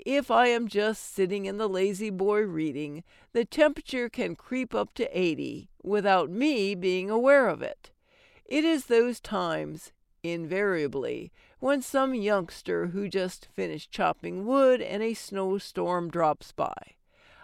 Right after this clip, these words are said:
I'm not ready for them. They are not ready for the heat, and chaos ensues.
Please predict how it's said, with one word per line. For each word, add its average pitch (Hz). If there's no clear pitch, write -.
I'm 302
not 226
ready 175
for 180
them. -
They 165
are 170
not 180
ready 190
for 190
the 190
heat, 294
and 196
chaos 190
ensues. -